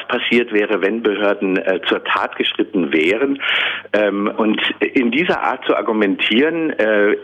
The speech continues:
schließt also vollkommen die Frage nach staatlicher Mitverantwortung aus. Damit bleibt eine der wesentlichen Fragen der Angehörigen völlig außen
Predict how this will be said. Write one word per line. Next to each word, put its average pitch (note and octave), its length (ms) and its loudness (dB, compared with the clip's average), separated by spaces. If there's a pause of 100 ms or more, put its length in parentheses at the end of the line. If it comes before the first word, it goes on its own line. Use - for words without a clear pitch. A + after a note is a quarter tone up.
(140)
schließt B2 540 0
also A2+ 180 0 (160)
vollkommen D#3 580 0
die A2 120 2
Frage A2+ 400 0
nach G2 160 -2
staatlicher G2 520 0
Mitverantwortung C3 840 0
aus. C#3 260 0
Damit G#2 280 -2 (600)
bleibt F#2+ 260 -2
eine A2+ 200 2
der F#2+ 180 2
wesentlichen D#3 540 2
Fragen A#2 340 -2
der A2+ 120 0
Angehörigen G#2+ 760 2
völlig F3 540 0
außen A#2+ 360 0